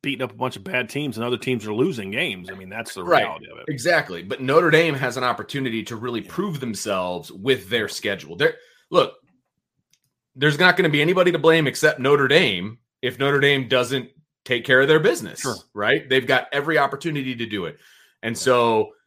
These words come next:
Speaker 2: they're not gonna need help from other people. Yes, they will
Speaker 1: Right.
Speaker 2: to a degree, like, every
Speaker 1: If they don't
Speaker 2: year.
Speaker 1: run the table, if they go twelve and oh, they're in. I mean, that's
Speaker 2: Of
Speaker 1: the way,
Speaker 2: course.
Speaker 1: I, I
Speaker 2: Oh,
Speaker 1: think eleven and one, they're,
Speaker 2: hundred percent.
Speaker 1: they're gonna be hard to keep out. It's just the argument
Speaker 2: Agreed.
Speaker 1: you and I had a couple weeks ago about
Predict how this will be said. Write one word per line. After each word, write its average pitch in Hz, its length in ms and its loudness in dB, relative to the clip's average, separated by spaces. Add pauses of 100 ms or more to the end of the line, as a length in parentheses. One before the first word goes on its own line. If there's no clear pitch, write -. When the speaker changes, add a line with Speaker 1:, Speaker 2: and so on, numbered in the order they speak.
(360)
Speaker 2:
they're 156 240 6
not 175 240 2
gonna 147 160 2
need 143 200 2
help 139 300 -2
from 123 160 -6
other 113 140 -2
people. 87 440 -10
Yes, 240 220 2
they 170 140 2
will 131 260 4
Speaker 1:
Right. 127 80 -6
Speaker 2:
to 135 120 0
a 123 40 0
degree, 110 580 -2
like, 131 300 -6
every 147 280 -2
Speaker 1:
If 110 40 -6
they 190 80 4
don't 196 120 4
Speaker 2:
year. 185 80 4
Speaker 1:
run 170 100 4
the 135 80 0
table, 104 320 0
if - 60 -12
they 202 80 2
go 208 100 2
twelve 165 240 0
and 139 80 -2
oh, 113 80 0
they're 92 160 -8
in. 87 200 -18
I 101 60 -14
mean, 113 160 -6
that's 113 160 -4
Speaker 2:
Of 151 100 -2
Speaker 1:
the 170 120 0
way, - 20 0
Speaker 2:
course. 151 240 -2
Speaker 1:
I, - 80 0
I - 40 2
Speaker 2:
Oh, - 40 0
Speaker 1:
think 202 140 -4
eleven 151 240 -6
and 131 100 0
one, 160 220 0
they're, 120 100 -2
Speaker 2:
hundred 104 120 -4
percent. - 60 -16
Speaker 1:
they're 123 100 -2
gonna 120 120 -6
be 104 80 -8
hard 113 160 -2
to - 60 -20
keep 107 200 -10
out. 101 360 -4
It's 107 120 -12
just - 140 -12
the 127 120 -2
argument 117 260 -2
Speaker 2:
Agreed. 127 160 -2
Speaker 1:
you 113 80 -6
and 113 60 -6
I 110 40 -6
had 104 300 -4
a - 20 -20
couple 104 240 -10
weeks 143 180 -8
ago 107 140 -10
about 101 320 -8